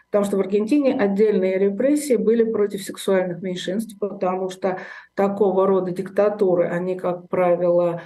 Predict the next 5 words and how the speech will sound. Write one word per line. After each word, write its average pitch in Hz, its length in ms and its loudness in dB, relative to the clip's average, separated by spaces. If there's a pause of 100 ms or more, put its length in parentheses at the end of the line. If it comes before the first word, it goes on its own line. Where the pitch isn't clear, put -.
опираются 185 640 0
на 190 200 2
традиционные 180 760 -2
семейные 185 600 -4
ценности, 339 680 -2